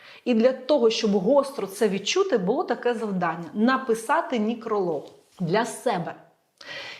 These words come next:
Я не планувала його викладати в Instagram, але так пішла енергія після ретриту,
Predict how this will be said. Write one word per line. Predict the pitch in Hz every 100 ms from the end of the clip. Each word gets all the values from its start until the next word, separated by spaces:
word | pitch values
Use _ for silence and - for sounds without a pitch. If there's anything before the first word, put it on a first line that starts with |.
| -
Я | 196 277 320 - - -
не | 220 226 254 262 262
планувала | 254 269 254 226 226 294 294
його | 226 196 240
викладати | 220 220 202 190 190 220 -
в | 180 175
Instagram, | 220 214 - 190 185 147 151
але | - 214 240
так | 262 226 -
пішла | 190 - 202 180
енергія | 214 311 359 247
після | 233 226 - 190 175
ретриту, | 185 330 403 403 302